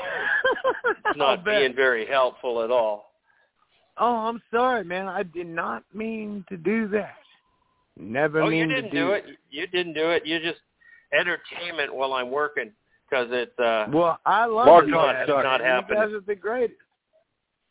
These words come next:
Speaker 1: I mean, shit, man.
Speaker 3: So you're,
Speaker 1: <laughs>
Speaker 3: you're, so you're from Pennsylvania?
Speaker 1: I am. I am from Harrisburg, Pennsylvania. That is
Speaker 3: Cool.
Speaker 1: correct.
Speaker 3: So do you,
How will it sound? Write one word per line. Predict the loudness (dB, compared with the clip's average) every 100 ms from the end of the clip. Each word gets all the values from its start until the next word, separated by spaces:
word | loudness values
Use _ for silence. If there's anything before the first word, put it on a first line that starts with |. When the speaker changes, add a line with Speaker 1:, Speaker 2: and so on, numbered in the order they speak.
| _ _ _ -20 -16
Speaker 1:
I |
mean, | -12 -12 -12 -2
shit, | -2 -2 -8
man. | -10 -10 -14 _ -18 0
Speaker 3:
So | 2 2
you're, | 2 4 4 2
Speaker 1:
<laughs> | 2
Speaker 3:
you're, | 0 0 -6 _ _ _
so | -2
you're | 0 0
from | 0 -2 0
Pennsylvania? | -2 0 0 2 2 2 0 -2 _ _ _ _ _ _ _ -2
Speaker 1:
I | 0 0
am. | -2 -4 -4
I | -4 -2
am | -4 -8 -8
from | -10 -10 -18
Harrisburg, | -8 0 2 2 0 -4 -2 -2 -4 _ -16 -2
Pennsylvania. | -2 -2 -6 -8 -8 -10 -10 -12 _ _ _ _ _ _ _ _ _ _ _ _ _ _ _ -6
That | -4
is | 2
Speaker 3:
Cool. | 2 2
Speaker 1:
correct. | -2 -6 -10 -18 -20 _ -2
Speaker 3:
So | 0 0 -4
do |
you, | -4 -2 -2 -4